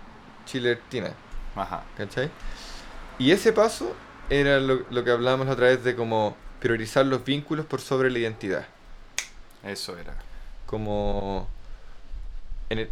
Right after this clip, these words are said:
Speaker 1: al, al momento de vincularte, ¿qué vaya a priorizar?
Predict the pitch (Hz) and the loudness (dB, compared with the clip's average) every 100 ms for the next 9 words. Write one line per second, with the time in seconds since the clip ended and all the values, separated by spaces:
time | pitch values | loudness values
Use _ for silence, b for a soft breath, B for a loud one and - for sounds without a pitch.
0 | - 113 113 113 113 120 147 175 160 165 | -4 -4 0 2 2 0 0 2 0 0
1 | 170 175 175 - 208 214 - - - - | 4 4 4 2 2 2 -4 -4 -4 -2
2 | - - - - - 156 160 143 135 117 | -2 0 0 0 0 2 2 2 0 0
3 | 90 | -6